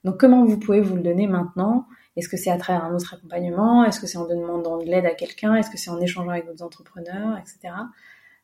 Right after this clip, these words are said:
Euh, quel est le prochain espace, du coup, dont j'ai besoin ? Pourquoi je vous dis ça ? Parce que, euh... Je, je crois qu'il y a quand même besoin, c'est un peu comme le vélo,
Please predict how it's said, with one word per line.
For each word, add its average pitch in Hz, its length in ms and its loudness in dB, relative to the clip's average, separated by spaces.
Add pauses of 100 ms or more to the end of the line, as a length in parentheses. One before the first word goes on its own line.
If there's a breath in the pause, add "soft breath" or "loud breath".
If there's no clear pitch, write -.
Euh, 175 260 -4 (140)
quel 196 180 6
est 226 100 12
le 208 140 10
prochain 220 400 6
espace, 202 320 6
du 185 100 0
coup, 220 120 -2
dont 180 160 2
j'ai 180 200 8
besoin ? 190 520 2 (1160 loud breath)
Pourquoi 220 260 10
je 208 80 8
vous 208 80 6
dis 180 120 2
ça ? 247 140 8
Parce 226 240 4
que, 226 280 4 (420 loud breath)
euh... 175 400 4 (1600)
Je, 202 240 2
je 190 140 2
crois 226 280 8
qu'il 226 160 4
y 190 40 10
a 190 60 4
quand 202 140 4
même 220 240 8
besoin, 202 520 6
c'est 226 120 0
un 180 80 4
peu 214 120 4
comme 214 180 6
le 185 80 4
vélo, 185 540 4